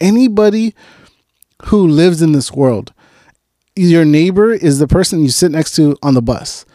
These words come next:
It's the person that you're at the grocery store. It's the person where, you know, you're shopping or you're, um, you know, you're in, in a-, around in the sense of surrounding,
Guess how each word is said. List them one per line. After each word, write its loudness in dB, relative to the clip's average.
It's -2
the 0
person 0
that 0
you're 2
at -2
the -4
grocery -2
store. -8
It's -2
the -2
person 0
where, 0
you 2
know, 0
you're 0
shopping -2
or 0
you're, 0
um, -2
you 2
know, 2
you're 0
in, 2
in 2
a-, 0
around 0
in 0
the 0
sense -2
of -2
surrounding, -2